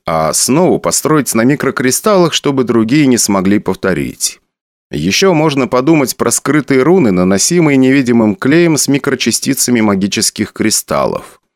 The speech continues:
Придется поэкспериментировать с этим, но тогда завтра нужно отпрашиваться из школы.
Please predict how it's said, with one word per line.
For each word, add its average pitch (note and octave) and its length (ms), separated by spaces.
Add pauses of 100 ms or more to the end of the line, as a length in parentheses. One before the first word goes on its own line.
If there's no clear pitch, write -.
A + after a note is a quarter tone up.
(400)
Придется D#3 420
поэкспериментировать D#3 1120
с - 80
этим, D2+ 480
но D3+ 140
тогда F3+ 400
завтра D3+ 420
нужно C#3 320
отпрашиваться A#2 760
из A#2 160
школы. D2 640